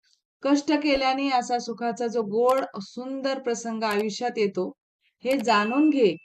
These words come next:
व स्वातंत्र्याचे मोल जाण, असे यांनी या कवितेमध्ये जगदीश खेब-, खेबुडकरांनी अतिशय सुंदर पद्धतीने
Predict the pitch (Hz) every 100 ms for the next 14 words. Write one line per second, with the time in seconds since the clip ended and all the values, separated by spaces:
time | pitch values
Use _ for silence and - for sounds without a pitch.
0 | - 190 226 220 170 170 196 202 185 180
1 | 240 302 359 _ - - _ 185 190 262
2 | 381 381 _ _ - 165 185 190 180 147
3 | _ _ _ - 190 196 247 240 208 202
4 | 240 208 214 202 190 190 196 214 208 190
5 | 196 196 196 196 247 277 - 214 185 180
6 | - - 214 214 220 214 196 180 190 262
7 | 302 _ _ _ 214 - 277 277 285 285
8 | 277 254 254 285 311 302 254 202 220 214
9 | 202 202 240